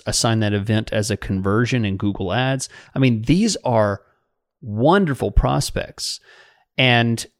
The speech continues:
if there's anything that we've talked about on this show a lot, is the fact that if you're not doing conversion tracking and you've been running for months, years,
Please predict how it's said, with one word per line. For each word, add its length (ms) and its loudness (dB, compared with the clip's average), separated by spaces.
if 120 0
there's 160 6
anything 240 6
that 60 4
we've 160 2
talked 220 2
about 160 4
on 60 2
this 100 2
show 240 2
a 40 2
lot, 400 2
is 160 -2
the 80 0
fact 300 2
that 200 0
if 160 2
you're 120 4
not 420 0
doing 360 6
conversion 600 4
tracking 640 -6
and 180 4
you've 160 2
been 240 2
running 560 2
for 300 -2
months, 640 0
years, 920 0